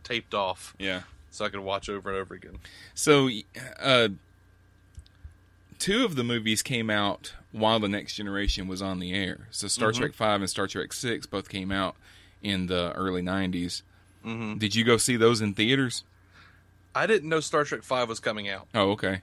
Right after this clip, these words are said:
Speaker 1: I didn't even know it was a thing at that point, uh, in nineteen eighty-nine when that came out. I,
Speaker 2: Eighty-nine,
Speaker 1: uh,
Speaker 2: okay.
Speaker 1: well, you know, that was sort of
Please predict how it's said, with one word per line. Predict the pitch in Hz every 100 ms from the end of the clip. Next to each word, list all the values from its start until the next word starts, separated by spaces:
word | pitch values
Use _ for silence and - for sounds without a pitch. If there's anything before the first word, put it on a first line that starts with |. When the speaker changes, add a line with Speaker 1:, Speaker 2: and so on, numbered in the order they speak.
| -
Speaker 1:
I | 120 143
didn't | 170
even | 139 123
know | 127
it | 113
was | 110
a |
thing | 101 - 131 120 101
at | 110 107
that | 107 -
point, | 110 98 - - -
uh, | 113 110
in | 107 104
nineteen | 110 - 120
eighty-nine | 107 104 104 101 98
when | 98
that | 101 -
came | 104 101
out. | 98 -
I, | - 113 113
Speaker 2:
Eighty-nine, | 113
Speaker 1:
uh, | 107 104
Speaker 2:
okay. | 101 90 - - - _ _
Speaker 1:
well, | 117 120 107
you | 107 120
know, | 101 95 - - - - - -
that | 139 175
was | 180 151 - -
sort | - - 131 196
of | 196 165 -